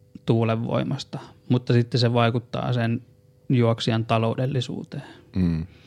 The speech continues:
Speaker 1: Ja sitten se on taas se, mikä, niin kuin, pitkällä, pitkässä juoksussa vaikuttaa sit siihen lopputulokseen.
Speaker 2: Kyllä.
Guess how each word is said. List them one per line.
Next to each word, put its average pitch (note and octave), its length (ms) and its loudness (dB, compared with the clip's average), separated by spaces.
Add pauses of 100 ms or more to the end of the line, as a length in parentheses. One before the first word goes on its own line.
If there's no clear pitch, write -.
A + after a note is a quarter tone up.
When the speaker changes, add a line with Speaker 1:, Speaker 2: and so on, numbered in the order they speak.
(380)
Speaker 1:
Ja A2 80 6
sitten A#2 260 2
se B2 120 4
on A#2 180 2
taas A#2 260 -2
se, A#2+ 80 -2
mikä, - 340 -4
niin - 240 -8
kuin, - 280 -8 (540)
pitkällä, A2+ 540 6 (340)
pitkässä B2+ 460 4
juoksussa A2+ 680 0 (300)
vaikuttaa A#2 560 -2
sit A#2 160 -4
siihen B2+ 300 0
lopputulokseen. - 760 -6 (680)
Speaker 2:
Kyllä. E2 300 4